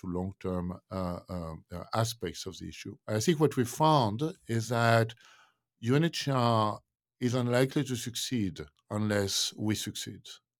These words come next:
And we are unlikely to succeed unless they succeed. So that's, that's what's new in this partnership, which is that we are engaging with an agency which is not a development agency, but where our success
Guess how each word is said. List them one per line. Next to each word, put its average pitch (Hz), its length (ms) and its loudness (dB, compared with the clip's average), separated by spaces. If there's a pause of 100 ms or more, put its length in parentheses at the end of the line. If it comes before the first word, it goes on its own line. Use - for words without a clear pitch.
(220)
And 107 140 -2
we 170 180 8
are 110 340 8
unlikely 107 460 0
to - 140 -6
succeed 92 480 -6 (120)
unless 101 380 -2
they 95 100 -2
succeed. 90 540 -10 (460)
So 135 320 8
that's, 147 420 6
that's 165 380 2
what's 135 320 0
new 147 200 6
in 170 100 4
this 147 140 2
partnership, 117 600 -2
which 113 180 -10
is 110 60 -8
that 110 260 0
we 117 80 0
are 110 120 4
engaging 131 440 0
with 107 160 -2
an 110 80 0
agency 117 400 -2
which 113 180 -4
is 110 120 -2
not 143 320 2
a 135 60 0
development 101 480 -2
agency, 98 440 -6 (480)
but 127 400 6 (540)
where 131 340 6 (320)
our 131 300 6
success - 720 0